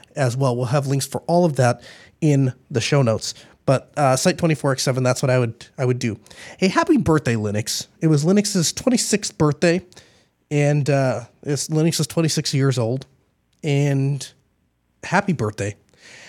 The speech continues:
And a huge thank you to Mister Linus Torvalds for all of the hard work that he does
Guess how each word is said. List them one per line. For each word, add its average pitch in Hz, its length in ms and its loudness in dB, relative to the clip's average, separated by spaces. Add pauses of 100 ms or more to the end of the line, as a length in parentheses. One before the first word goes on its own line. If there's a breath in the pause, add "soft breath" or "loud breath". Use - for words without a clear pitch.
(240 loud breath)
And 220 80 4
a 240 80 2
huge 320 360 0
thank 143 220 0
you 147 180 0
to 135 120 -4
Mister 135 280 0
Linus 131 280 0
Torvalds 127 500 0
for 123 300 -2
all 135 160 0
of 143 80 -2
the 139 80 -2
hard 131 220 2
work 123 240 -2
that 123 140 0
he 135 120 -6
does 113 500 -2